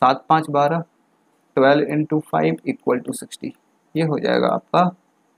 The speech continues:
right answer। इतने ही कम समय में आप question को solve कर पाएंगे या फिर इससे भी कम समय आपको लगेगा solve करने में।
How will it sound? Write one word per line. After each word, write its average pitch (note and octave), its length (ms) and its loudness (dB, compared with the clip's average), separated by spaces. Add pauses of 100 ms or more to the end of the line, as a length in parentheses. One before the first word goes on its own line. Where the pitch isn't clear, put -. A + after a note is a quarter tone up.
(180)
right A#2+ 280 0
answer। D3 360 0 (120)
इतने F3+ 220 0
ही F#3 60 2
कम C#3+ 180 2
समय B2+ 180 -6
में B2+ 160 0
आप B2+ 200 0
question B2+ 320 -8
को E3 120 2
solve A#2 220 0
कर B2 140 2
पाएंगे D#3+ 360 -2 (420)
या C#3 80 4
फिर D3 160 -2
इससे C#3+ 200 -2
भी C3+ 100 -2
कम A#2+ 180 -6
समय - 180 -2
आपको - 220 -4
लगेगा - 240 -2
solve - 200 -2
करने A#1+ 180 -4
में। B1+ 160 -18